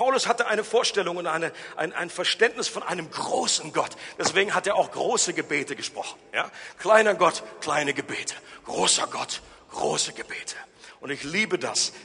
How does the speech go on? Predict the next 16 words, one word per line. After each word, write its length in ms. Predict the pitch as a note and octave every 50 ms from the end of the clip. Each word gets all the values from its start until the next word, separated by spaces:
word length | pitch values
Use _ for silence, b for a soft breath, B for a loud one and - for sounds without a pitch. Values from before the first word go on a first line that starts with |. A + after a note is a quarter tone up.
| B
wie 120 | - E3 F3+
er 80 | D#3+
das 240 | D#3+ E3 D#3 D3+ -
zusammenfasst. 840 | - D#3 A#2+ D3 D3 E3 E3 E3+ E3 - - C#3+ C#3+ - - - - B B B B B
Und 220 | C3+ C3 B2+ -
drei 140 | - F3 A3+
Punkte 360 | A3+ - - G3 F#3+ F3+ E3+
wollen 120 | D#3 E3+ E3
wir 60 | E3+
uns 120 | E3 -
näher 220 | E3+ D#3+ D#3 D#3 E3+
anschauen. 440 | D3+ D3 - - E3 C3+ B2+ B2
Es 120 | C3 - -
geht 160 | D3+ C3+ -
um 180 | - C#3+ C3+ -
Kraft, 640 | - - - A#2 F#3 C4 B3+ - - - - - B